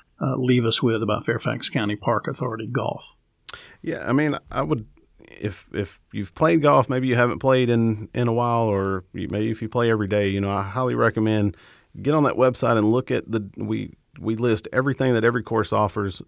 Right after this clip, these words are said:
Speaker 2: Um, so if you're someone that likes to practice, if you're someone that, that doesn't really practice, likes to play, you can see the different types of courses and everything that everything that each course offers. Um, but I highly recommend, um, and, and really hope that you'll, you'll go there and then, and come out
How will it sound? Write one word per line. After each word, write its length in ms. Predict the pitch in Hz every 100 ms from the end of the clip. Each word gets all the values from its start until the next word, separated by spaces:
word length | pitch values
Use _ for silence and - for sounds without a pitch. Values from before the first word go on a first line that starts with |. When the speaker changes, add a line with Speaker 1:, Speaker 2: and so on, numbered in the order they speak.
| -
Speaker 2:
Um, 300 | 98 95 92
so 80 | 92
if 80 |
you're 80 | 92
someone 320 | - 113 110
that 80 | -
likes 200 | 101 98
to 60 | -
practice, 520 | - 127 113 113 -
if 100 | 98
you're 60 | 98
someone 340 | - 110 104
that, 160 | 101 -
that 200 | 104 98 - _ -
doesn't 240 | 110 110 95
really 160 | 110
practice, 400 | 110 120 104 101
likes 180 | 107 101
to 80 | 98
play, 360 | 110 107 107 95 - - -
you 80 | 92
can 100 | 92
see 140 | 107
the 100 | 101
different 300 | 98 110 -
types 260 | 113 107 101
of 100 | -
courses 360 | 107 98 98
and 80 | 98
everything 340 | 104 98 107
that 80 | 95
everything 400 | 98 98 98 98 -
that 200 | 101 -
each 200 | 110 110
course 280 | - 101 95
offers. 420 | 98 92 95 87 - - - _ -
Um, 280 | 98 95 90
but 120 | 95
I 100 | 101
highly 300 | 127 127 110
recommend, 800 | 107 98 101 101 98 95 90 98
um, 260 | 98 95 95
and, 180 | 95 80
and 200 | 95 90 - -
really 280 | - 107 95
hope 240 | 101 101
that 100 | 92
you'll, 320 | 98 98 95 -
you'll 160 | 101
go 200 | 92 107
there 220 | 107 104 101
and 100 | 98
then, 220 | 98 92 -
and 180 | 107 98
come 200 | 110 101
out 200 | 95